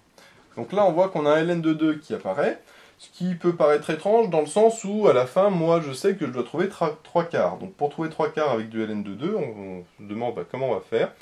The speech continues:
Eh bien, on va voir qu'en réalité, le L N de deux va s'annuler. Là, ce que je vais faire, c'est que je vais mettre le moins devant. Donc ça me fait moins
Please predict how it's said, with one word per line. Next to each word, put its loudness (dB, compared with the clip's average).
Eh -12
bien, 2
on 2
va 0
voir 0
qu'en -8
réalité, -10
le -6
L -4
N -6
de -8
deux -8
va -2
s'annuler. -12
Là, 10
ce -2
que -2
je -2
vais -2
faire, 0
c'est -8
que -10
je -6
vais 0
mettre -4
le -2
moins 0
devant. -4
Donc -14
ça -14
me -16
fait -8
moins -4